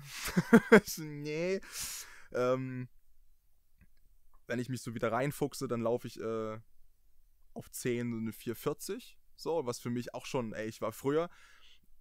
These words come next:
meine Fußballerkarriere war halt eben mit Laufen nicht viel, sondern das war halt so, boah, Patrick, draußen geht gar nicht. Das ist, äh, <laughs> das ist immer die gleiche Story, aber es war wirklich,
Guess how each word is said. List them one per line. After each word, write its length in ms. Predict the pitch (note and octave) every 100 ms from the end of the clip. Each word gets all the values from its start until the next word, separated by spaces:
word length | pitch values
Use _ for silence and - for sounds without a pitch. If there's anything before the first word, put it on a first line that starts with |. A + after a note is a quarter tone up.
| -
meine 300 | - A#2 D3
Fußballerkarriere 760 | - E3 D3 C#3 D3 C3+ C#3 C3+
war 140 | A#2+
halt 160 | C3 A#2+
eben 160 | A#2 A#2
mit 120 | A#2
Laufen 260 | A#2+ A#2+
nicht 180 | B2 B2+
viel, 240 | - D3+ C#3
sondern 220 | A#2+ A#2
das 140 | A2+
war 100 | A#2
halt 160 | B2 A2+
so, 300 | A#2+ A#2 G2
boah, 260 | A2 G#2+
Patrick, 340 | - B2+ B2 A2 - -
draußen 360 | A2+ A#2 B2
geht 160 | A2+ -
gar 160 | A2+
nicht. 240 | C3+ D3+ - - - - - -
Das 140 | B2 A#2+
ist, 220 | B2 -
äh, 440 | G#2+ A#2 A#2+ A#2
<laughs> 640 | A#2 - - - - - -
das 100 | F3
ist 180 | D#3
immer 160 | F#3 F#3
die 80 | E3+
gleiche 240 | E3 D#3
Story, 320 | - D3+ D3
aber 180 | A#2+ A#2+
es 60 | B2
war 140 | B2+
wirklich, 320 | D3 D#3 D3